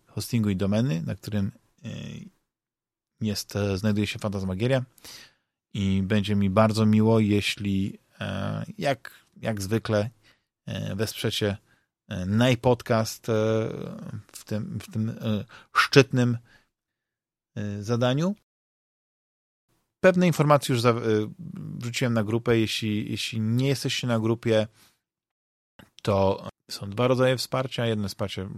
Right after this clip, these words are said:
po prostu wpłacić, e, przez PayPal na e-mail dachman małpa fantasmagieria kropka net. Jeśli macie wątpliwości, jak się pisze Dachman, to przez samo H, dachman małpa fantasmagieria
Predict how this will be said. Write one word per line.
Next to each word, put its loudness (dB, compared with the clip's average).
po -14
prostu -8
wpłacić, -4
e, -6
przez -10
PayPal 0
na 0
e-mail 2
dachman 0
małpa 0
fantasmagieria -2
kropka -6
net. -4
Jeśli -2
macie 2
wątpliwości, 2
jak 0
się 0
pisze -4
Dachman, -2
to -2
przez -8
samo 2
H, 2
dachman 0
małpa 4
fantasmagieria 2